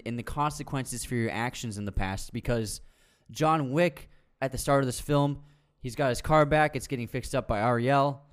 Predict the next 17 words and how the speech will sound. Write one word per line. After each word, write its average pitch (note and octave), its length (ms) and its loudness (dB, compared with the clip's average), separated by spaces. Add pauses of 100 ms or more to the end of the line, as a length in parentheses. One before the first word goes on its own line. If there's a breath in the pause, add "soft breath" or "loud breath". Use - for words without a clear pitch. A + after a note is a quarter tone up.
(260)
But A#2 140 -6
then, D3 360 0
just D3 240 -4
as C3+ 280 0
Winston A#2+ 540 -4
warned C#3+ 300 -2
him C3+ 120 -2
in A#2+ 60 -4
the A2 80 -4
first D3 380 -4
John G#2+ 260 0
Wick, G#2+ 160 -2
he A#2 100 -6
said, A2 380 -2 (460 soft breath)
"John, C3+ 300 0
if A#2 140 -4
you A#2 240 0